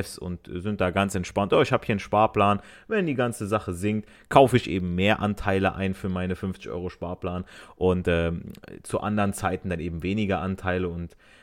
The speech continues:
Hauptsache, mein Geld wächst, beziehungsweise ich erhalte meine Kaufkraft, ja, bezüglich der Inflationsrate.“ Nur mal so am Rande. Ähm, in meiner letzten Folge sprach ich ja über die verschiedenen Steuerungsarten, analoge, binäre und digitale Steuerung sowie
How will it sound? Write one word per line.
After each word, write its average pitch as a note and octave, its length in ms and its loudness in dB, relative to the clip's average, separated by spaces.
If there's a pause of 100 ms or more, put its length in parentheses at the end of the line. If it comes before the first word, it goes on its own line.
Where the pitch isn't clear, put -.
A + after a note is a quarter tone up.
(100)
Hauptsache, G#2+ 540 4
mein F2+ 320 0
Geld G2 400 2 (440)
wächst, F#2+ 460 0
beziehungsweise F2 840 -4
ich - 220 -14
erhalte F#2 460 -2
meine E2+ 220 -2
Kaufkraft, - 840 -6
ja, D#2+ 300 -6 (180)
bezüglich E2 680 -8
der D#2+ 300 -6
Inflationsrate.“ E2+ 1120 -4 (340)
Nur E3 160 12
mal E3+ 160 12
so B2 180 6
am G2 140 2
Rande. F2 340 0 (1500)
Ähm, G#2+ 320 4
in B2+ 100 0
meiner C#3 180 6
letzten F#3 340 4
Folge F3 340 10
sprach D3+ 360 4
ich E3+ 140 2
ja C#3 100 6
über C3 240 6
die B2 160 2
verschiedenen D3+ 760 2
Steuerungsarten, G#2 1080 4
analoge, B2+ 580 8
binäre A#2+ 460 2
und G2+ 160 -2
digitale A#2 420 2
Steuerung F#2+ 460 2
sowie G#2+ 240 -2